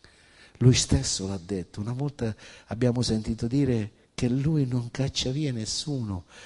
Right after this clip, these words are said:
Colui che, coloro che il Padre gli dà e vanno a Lui, Lui non li caccia.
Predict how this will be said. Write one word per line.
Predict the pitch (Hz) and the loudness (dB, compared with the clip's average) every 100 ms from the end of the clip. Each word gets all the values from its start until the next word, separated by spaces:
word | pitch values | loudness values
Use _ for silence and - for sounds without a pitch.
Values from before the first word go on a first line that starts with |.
| - - | -20 -2
Colui | 127 147 151 | 4 6 6
che, | 135 127 120 | 6 4 4
coloro | - 139 151 135 | 4 4 4 2
che | - 127 | 2 0
il | 117 | 0
Padre | - 156 135 | 2 4 4
gli | 123 123 | 2 2
dà | 127 104 - - - - | 2 0 -6 -20 -20 -14
e | - 117 | -6 -2
vanno | 123 151 135 143 | 2 2 2 0
a | |
Lui, | 151 175 139 | 2 2 6
Lui | 165 185 | 8 8
non | 147 147 | 8 8
li | 139 147 | 6 4
caccia. | 117 98 - - 98 | 2 0 -2 -4 -4